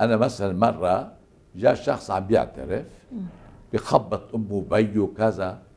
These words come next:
Speaker 1: قلت له: "أنت نادم؟" قال لي: "ليش بدي أندم؟"
Speaker 2: قلت له: "شو عم بيعترف لكان؟"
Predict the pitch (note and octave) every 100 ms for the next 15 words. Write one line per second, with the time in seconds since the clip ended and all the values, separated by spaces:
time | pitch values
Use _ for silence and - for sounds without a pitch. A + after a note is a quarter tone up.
0 | _ _ - A2+ A#2+ B2 A2+ - A2 C3
1 | C#3 - G2+ F#2+ A#2 - A2+ G#2 A#2+ A#2
2 | G#2+ G2 F#2+ F#2+ - - - - - -
3 | - - G3 G#3+ G#3+ A#3 G3+ F#3+ G3 F3+
4 | F3 F3 E3+ F3+